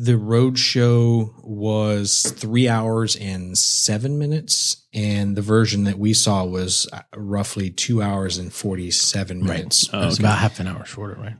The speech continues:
Speaker 3: Wow.
Speaker 2: Twenty minutes shorter.
Speaker 1: Yeah.
Speaker 2: Sorry.
Speaker 1: So I'm not, I'm not entirely sure what would have been cut.
Speaker 3: Yeah.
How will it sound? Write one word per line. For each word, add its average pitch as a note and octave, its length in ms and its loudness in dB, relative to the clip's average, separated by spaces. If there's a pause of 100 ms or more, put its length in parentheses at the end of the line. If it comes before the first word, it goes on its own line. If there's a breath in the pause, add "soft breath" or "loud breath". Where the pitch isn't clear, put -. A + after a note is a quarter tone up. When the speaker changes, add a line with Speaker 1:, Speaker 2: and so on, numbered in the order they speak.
Speaker 3:
Wow. G#2 220 4
Speaker 2:
Twenty A#2 160 6
minutes F#2+ 240 -6
shorter. F2 260 -12
Speaker 1:
Yeah. F#2 300 -6
Speaker 2:
Sorry. - 200 -10
Speaker 1:
So G2+ 500 0
I'm A#2 160 2
not, A2+ 360 6
I'm A2+ 140 4
not B2 140 8
entirely A2+ 340 2
sure A#2 340 4
what G#2+ 360 0
would A#2 160 0
have A2+ 80 -2
been A#2+ 180 0
cut. C3 360 -8 (380 soft breath)
Speaker 3:
Yeah. G#2+ 260 0